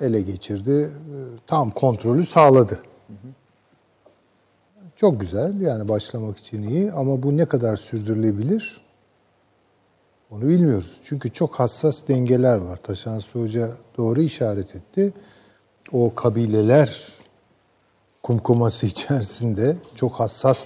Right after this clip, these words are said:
Speaker 1: dengeler ve çok kolay manipüle edilebilir, e,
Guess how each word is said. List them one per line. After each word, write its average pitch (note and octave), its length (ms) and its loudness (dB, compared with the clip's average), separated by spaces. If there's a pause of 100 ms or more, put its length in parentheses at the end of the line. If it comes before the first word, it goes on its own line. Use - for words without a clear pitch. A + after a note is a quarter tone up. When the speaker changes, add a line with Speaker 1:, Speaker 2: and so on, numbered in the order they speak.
Speaker 1:
dengeler G2+ 640 -2 (520)
ve - 40 -6
çok D#3+ 240 0
kolay D3 260 2
manipüle A2+ 540 2
edilebilir, A2+ 800 4 (380)
e, G2+ 60 -12